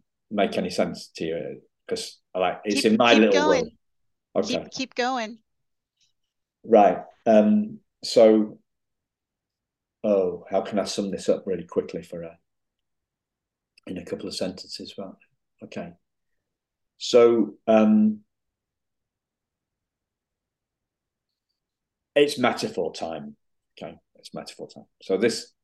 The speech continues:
Speaker 1: I, I name check a guy called Rupert Spira all the time, and this is his metaphor. Okay, so Rupert Spira is,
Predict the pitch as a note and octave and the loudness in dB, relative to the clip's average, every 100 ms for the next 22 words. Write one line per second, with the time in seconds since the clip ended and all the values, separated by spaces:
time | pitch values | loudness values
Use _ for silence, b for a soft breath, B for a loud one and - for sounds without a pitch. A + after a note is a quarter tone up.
0 | _ G2 G#2+ G#2 G#2 A#2+ B2 A#2 - F2 | _ -2 -2 0 2 2 2 0 -4 -2
1 | E2+ E2 - D#2+ E2+ E2 E2+ - D#2 D#2 | -4 -4 -4 -4 -6 -6 -12 -6 -2 -2
2 | D#2 D#2+ E2+ D2 - C#2 - _ _ _ | -4 -10 -12 -12 -16 -18 -20 _ _ _
3 | _ - E2+ E2 - _ F#2+ F2+ - G2 | _ -20 -18 -18 -20 _ -10 -8 -6 -4
4 | E2+ - - - E2+ - - - - _ | -6 -6 -6 -6 -10 -14 -20 -20 -20 _
5 | _ _ _ _ _ _ _ - _ _ | _ _ _ _ _ _ _ -20 _ _
6 | _ b b b b b b _ - F#2+ | _ b b b b b b _ 0 0
7 | - - - C3 C3 A2 - - _ _ | 0 -6 4 4 6 2 0 -16 _ _
8 | - - F2+ E2 D#2+ D2+ _ - F2+ E2+ | -12 0 2 2 0 -4 _ -8 -6 -6
9 | - | -10